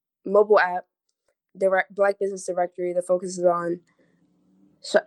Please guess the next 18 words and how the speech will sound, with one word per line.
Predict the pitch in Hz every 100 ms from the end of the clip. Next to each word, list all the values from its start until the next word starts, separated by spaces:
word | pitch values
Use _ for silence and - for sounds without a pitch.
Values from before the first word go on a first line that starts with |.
| -
showcasing | - 220 220 233 226 208 190
Black | 190 185
stories | - 196 202 190
and | 180
Black | 180 180 185
businesses | 185 180 180 180 180 - - _ _
across | 180 - 190 -
the | 208
world, | 180 175
across | 175 180 185
the |
country. | - 180 180 175 175 _ -
Um, | 180 175
you | 180
can | 185
download | 190 190 190
it | 185 180 _ _ -
on | 175